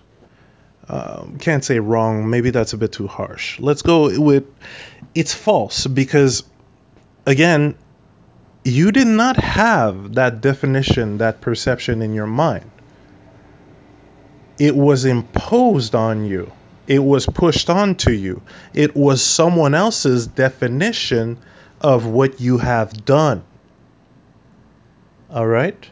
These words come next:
And if you really kinda wanna laugh at it, it is the casualized insanity of a twenty, thirty, forty-year-old parent expecting you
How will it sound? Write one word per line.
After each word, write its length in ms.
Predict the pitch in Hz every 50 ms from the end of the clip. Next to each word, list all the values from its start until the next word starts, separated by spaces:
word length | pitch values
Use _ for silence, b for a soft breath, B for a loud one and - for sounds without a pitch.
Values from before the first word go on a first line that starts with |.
| - B B B B B
And 260 | B 127 139 135 131
if 280 | 135 - 135 131 - 143
you 240 | 151 156 151 147 139
really 640 | 131 131 123 120 135 160 170 180 180 165 160 151 143
kinda 340 | - - - 151 151 147
wanna 300 | 139 131 139 143 135 123
laugh 340 | 110 120 175 233 220 - -
at 240 | 135 117 110 107 104
it, 260 | 110 113 107 - _ - _ _ _
it 180 | 143 135 131
is 380 | 139 139 135 131 127 123 113 110
the 440 | - 123 120 117 117 117 113 110 110 b b b b b b b b b b _
casualized 880 | - - 160 185 190 185 151 175 170 160 151 156 151 151 147 139 120 117
insanity 1120 | 131 127 123 120 - - - - - 170 175 175 170 156 131 110 113 104 98 101 98 - - b b b b b b b b _ _
of 480 | 143 131 127 127 127 123 113 104 120 123 - _ -
a 720 | 135 123 123 123 120 120 120 117 117 113 113 113 104 - - b b b b b b b b b b _ _
twenty, 500 | - - 135 135 135 131 135 135 131 127
thirty, 800 | 127 - - 135 135 135 131 127 123 123 123 120 120 117 113 113 - - _
forty-year-old 1120 | _ - 139 143 143 143 147 147 135 127 131 135 127 123 127 131 131 131 131 123 117 -
parent 500 | - - 160 175 180 143 117 113 113 110 - -
expecting 1160 | 139 131 - - - - - - - - 190 214 - _ - 151 147 139 135 127 123 117 117 -
you 540 | 127 127 147 160 156 151 139 123 123 120